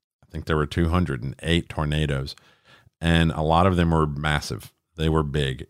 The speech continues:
And we had one in particular that came through here. I wanna say it was April twenty-seventh or twenty-eighth of two thousand eleven. And it, it fucked up a lot of shit, dude. This thing went for, like, forty-something miles, and it was,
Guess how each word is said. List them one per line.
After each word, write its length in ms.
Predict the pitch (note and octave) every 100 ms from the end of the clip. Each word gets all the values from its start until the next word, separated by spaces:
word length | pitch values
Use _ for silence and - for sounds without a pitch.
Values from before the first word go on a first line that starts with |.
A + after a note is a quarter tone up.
| _
And 160 | E2 E2+
we 100 | G#2
had 400 | A#2+ A2+ F#2+ E2+
one 340 | _ F2+ F#2+ G#2+
in 160 | F#2
particular 720 | E2 E2+ _ - G2+ - F2 D#2+
that 220 | D2+ -
came 240 | - F2
through 320 | D#2 - F2 D#2+
here. 220 | D#2+ D#2
I 80 | D2+
wanna 320 | C#2+ F2 F2
say 140 | F2
it 60 | C#2+
was 140 | D2
April 280 | D#2+ - D2
twenty-seventh 680 | - D2 C#2+ D2 D2 C#2+ D2
or 40 |
twenty-eighth 600 | - D2+ C2+ C#2+ D2+ -
of 140 | C2 -
two 180 | F2+
thousand 360 | D2+ D#2 D2+ C#2
eleven. 440 | C2+ D2+ D#2+ C2+ - _ _ _ _ _ _ _ _ _ _
And 380 | D#2 D#2+ E2 E2
it, 240 | D#2+ E2+
it 300 | F2+ G#2 - _ _ _ E2+ E2+ _ _ _ _
fucked 260 | - G#2+ -
up 140 | F2+
a 20 |
lot 160 | D#2 C#2
of 60 | -
shit, 220 | C2+ -
dude. 280 | A1 G#1+ - _ -
This 180 | E2+ -
thing 300 | G#2 F#2 E2+
went 260 | F2 -
for, 400 | - - D#2 D2
like, 380 | C#2+ C#2 D2 D2+
forty-something 640 | - E2+ E2 - D#2 D#2+ D2
miles, 500 | C#2 C#2+ C#2 C2+ - _ _ _
and 180 | - D#2
it 140 | E2 C#2
was, 340 | D#2+ D2 -